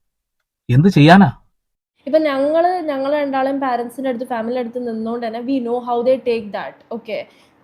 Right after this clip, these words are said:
Speaker 2: ഒ-, ഒരിക്കലും ടേക്ക് ചെയ്യൂല അത്, by the way. ആ, ഉറപ്പായിട്ടും ഒരു മക്കളാന്നുള്ള ഒരു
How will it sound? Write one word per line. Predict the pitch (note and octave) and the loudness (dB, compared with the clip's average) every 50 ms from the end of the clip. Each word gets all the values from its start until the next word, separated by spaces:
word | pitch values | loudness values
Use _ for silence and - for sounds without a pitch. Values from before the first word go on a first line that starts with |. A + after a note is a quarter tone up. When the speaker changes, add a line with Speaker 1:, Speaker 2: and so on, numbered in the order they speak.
| - - - - | -20 -16 -8 0
Speaker 2:
ഒ-, | B3+ C4 D4+ D#4+ | 2 4 6 8
ഒരിക്കലും | D4 D#4+ D#4+ D#4 C#4+ - G4 F#4 G#4 G#4 | 6 6 6 2 -2 -4 -2 -2 -2 -2
ടേക്ക് | F#4+ E4+ D#4 C4+ | 0 -2 -2 -2
ചെയ്യൂല | C4+ D4 C4+ B3 A#3+ B3 B3+ B3 G#3+ F#3 | -2 -2 -2 -2 -2 -2 -2 -2 0 -2
അത്, | E3+ E3+ F3+ E3+ - - A3+ | -2 -4 -6 -10 -10 -6 -6
by | G#3+ G#3 | -6 -4
the | F#3 F#3+ F#3 | -4 -4 -4
way. | F#3 G3+ C4+ E4 - _ _ _ _ _ A#3+ | -4 -6 -6 -8 -12 _ _ _ _ _ -10
ആ, | A#3+ B3 C4 B3+ - - - - - - - - - | -8 -6 -6 -8 -8 -10 -14 -16 -16 -16 -14 -8 -4
ഉറപ്പായിട്ടും | C#4+ C#4 C#4+ C#4 C#4 - F#4 F4 D#4+ D#4+ D4+ | -2 0 0 -2 -2 -2 -2 -2 0 0 0
ഒരു | D4+ D4+ D#4 D#4 | 2 2 0 0
മക്കളാന്നുള്ള | D4 C#4+ C4+ C4 C4 - - - E4+ E4+ E4 E4 D#4+ D#4+ E4 E4 D#4+ D#4+ D#4+ D#4+ | 0 -2 -4 -4 -8 -2 0 2 2 4 2 2 0 0 0 -2 -2 -2 0 0
ഒരു | E4 D#4+ D4+ D4 C4 D4 D4 D4 | 0 0 0 -2 -4 -4 -4 -6